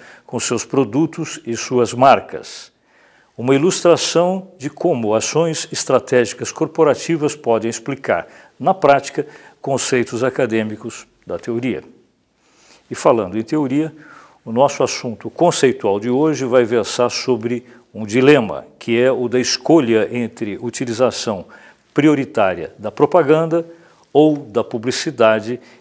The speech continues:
especificamente com relação a bens de especialidade. Mas, na verdade, aqui tem três conceitos. Nós vamos ter que citar cada um deles de uma forma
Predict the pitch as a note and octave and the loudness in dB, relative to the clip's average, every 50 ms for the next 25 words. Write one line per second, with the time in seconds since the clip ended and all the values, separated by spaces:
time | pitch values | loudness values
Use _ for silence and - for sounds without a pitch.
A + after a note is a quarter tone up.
0 | _ - - - - D3+ C#3 - - - F#3 - - - E3+ D3+ C3+ B2+ C3 C#3 | _ -8 -8 -2 0 0 0 0 -2 -4 -4 -6 -4 -2 -2 -2 0 -2 -4 -4
1 | C3+ - - - - C#3 C3 B2 B2 C3 C3 A#2+ - - - A#2 A#2+ B2 G#2 G2+ | -4 -8 -14 -10 -6 -6 -4 -2 0 0 0 0 0 -2 -8 -4 -4 -4 -6 -6
2 | G2 F#2+ C3 C#3+ C#3 C#3 C3 - - - - A2 G2+ G#2+ B2+ C3+ - - D3+ D3+ | -6 -6 -6 -4 -4 -6 -8 -8 -10 -10 -12 -12 -8 -8 -8 -8 -4 -6 -6 -6
3 | - - - C3+ B2+ - - B2+ A#2+ A2+ G2 F2 D2 - - - - - - _ | -6 -6 -6 -6 -4 -2 -2 -2 -2 -2 -4 -6 -10 -10 -12 -16 -20 -20 -20 _
4 | _ _ _ _ _ _ _ _ _ _ _ _ _ _ _ F#2+ F#2+ G2+ A#2 C#3+ | _ _ _ _ _ _ _ _ _ _ _ _ _ _ _ -10 -8 -2 0 0
5 | D3 B2 C#3+ D#3+ E3 C#3+ D#3 D3 - E3+ D#3+ - F3 E3 D#3+ - _ _ _ _ | 2 2 2 0 2 0 -2 -2 -2 -6 -6 -6 -6 -6 -6 -12 _ _ _ _
6 | - A2 A2+ A2 - - C#3 B2 C3 - - B2 G#2 - - - - - G#2 G#2+ | -2 0 0 -2 -2 -6 -6 -6 -4 0 0 0 0 0 -8 -16 -16 -8 -8 -6
7 | G#2+ A2+ B2 A#2+ - - - A#2 - - - B2+ - - - - - - - _ | -6 -6 -6 -8 -6 -6 -6 -6 -4 -6 -10 -10 -10 -14 -20 -20 -20 -20 -20 _
8 | - - - C#3 - - - B2 A2+ G#2+ F#2+ - - - _ _ _ - C#3+ C#3+ | -10 -6 -6 -6 -6 0 2 4 4 4 2 -4 -14 -20 _ _ _ 2 2 2
9 | B2+ C3+ C#3 C#3+ C3+ A2+ B2 B2+ B2 B2+ B2 A2 A#2+ A#2 A#2 A2 - - - G#2+ | 4 2 0 0 0 2 2 2 2 0 -4 -4 -6 -4 -6 -6 -6 -4 -2 -2
10 | G#2+ G#2+ G#2+ A2 | -2 -2 -2 -8